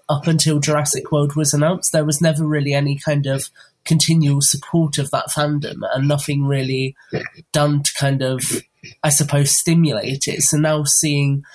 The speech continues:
Universal sharing not only stuff for Fallen Kingdom, but also Evolution and, um, the Jurassic Park twenty-fifth anniversary is really reassuring, I think. And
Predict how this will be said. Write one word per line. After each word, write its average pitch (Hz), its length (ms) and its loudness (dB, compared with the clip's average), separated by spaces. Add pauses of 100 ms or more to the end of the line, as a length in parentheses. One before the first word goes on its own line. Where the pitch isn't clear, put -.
(180)
Universal 147 760 2
sharing 156 360 2
not 190 180 0
only 160 200 0
stuff 147 320 0
for 139 80 -8
Fallen 139 400 -2
Kingdom, 143 480 -2
but 131 80 -4
also 139 480 -2
Evolution 139 920 0 (360)
and, 127 380 0 (120)
um, 127 720 -2 (300)
the 139 120 0
Jurassic 143 440 0
Park - 260 -2
twenty-fifth 139 480 0
anniversary 135 640 0
is 127 160 -2
really 143 260 2
reassuring, 127 640 0
I 131 60 -2
think. 131 320 -4
And 139 220 2